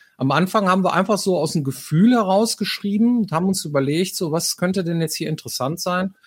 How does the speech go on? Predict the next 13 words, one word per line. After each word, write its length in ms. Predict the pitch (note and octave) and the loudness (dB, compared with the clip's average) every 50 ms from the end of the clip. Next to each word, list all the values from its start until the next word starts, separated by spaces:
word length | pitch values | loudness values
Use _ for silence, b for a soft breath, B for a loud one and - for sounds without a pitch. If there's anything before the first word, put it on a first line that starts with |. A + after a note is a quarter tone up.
| b b b b | b b b b
Und 200 | b C#3+ C3 A#2+ | b -4 -2 0
haben 640 | C3+ C#3+ D#3 F3 F3 F#3 F3+ F3+ F3 F3 F3+ E3+ C#3+ | 2 4 4 4 4 2 2 2 0 0 -2 -2 -2
den 220 | D#3 D#3 D#3 D#3+ | -2 0 0 0
Charakteren 720 | D3+ - D#3+ C3+ C3+ B2+ - - - C#3+ D3+ F3 E3 E3+ D3+ | 0 -2 -2 -2 -2 -4 -4 -4 -2 0 0 0 0 -2 -2
sehr 160 | C3+ D#3 E3 | -2 -2 -2
viele 200 | - - D3 B2+ | -2 -4 -6 -2
Inhalte 560 | C3+ F3+ G3+ F#3+ C#3+ C3 A#2+ A#2 A#2 - A2 | 0 2 2 2 2 2 0 0 0 -4 -8
verpassen 600 | - - A#2+ G2 - _ - A#2 - - A2 G2+ | -8 -6 -8 -8 -8 _ -6 -6 -4 -4 -6 -6
müssen. 300 | G2+ G2 F#2+ - - G2 | -6 -6 -8 -8 -10 -8
So 140 | G2+ A2 A2+ | -6 -4 -4
ein 160 | A#2+ A#2+ A2+ - | -4 -4 -4 0
erster 380 | D3 D#3+ F#3+ F#3 - - E3+ | 0 0 0 0 -2 -4 -6
Charakter, 720 | - - C3+ C#3 E3+ G#3 - - - C3+ C3+ D3+ F#3+ G#3 | -4 -4 -2 -2 -2 -2 -4 -4 -4 -2 -2 -2 -2 -4